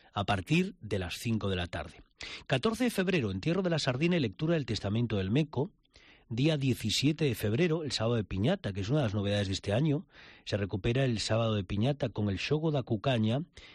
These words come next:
y con la verbena de mascaritas e capuchóns. Y el dieciocho de febrero se pone punto y final al Entroido de Xinzo con el domingo de piñata. Esta mañana también se presentaba, eh, la programación y el cartel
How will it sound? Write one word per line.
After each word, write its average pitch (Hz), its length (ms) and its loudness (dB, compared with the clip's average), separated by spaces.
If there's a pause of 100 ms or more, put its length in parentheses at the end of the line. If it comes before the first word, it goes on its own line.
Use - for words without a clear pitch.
(160)
y 117 120 0
con 120 160 0
la 131 80 2
verbena 113 440 0
de 110 120 2
mascaritas 101 800 -2
e 101 80 0
capuchóns. 98 800 -2 (440)
Y 214 140 4
el 233 80 2
dieciocho 135 420 0
de 170 40 0
febrero 175 420 0
se 147 140 0
pone 107 220 0
punto 196 340 2
y 110 40 -2
final 113 360 -2
al 104 100 -2
Entroido 101 380 -2
de 139 80 2
Xinzo 170 420 0 (320)
con 131 180 0
el 139 80 2
domingo 101 300 -2
de 92 100 0
piñata. 85 400 -8
Esta 160 200 2
mañana 185 260 2
también 139 220 -2
se 156 100 0
presentaba, 131 640 -2 (640)
eh, 104 400 2
la 92 160 -4
programación 95 880 0
y 139 60 0
el 110 100 -2
cartel 135 680 -2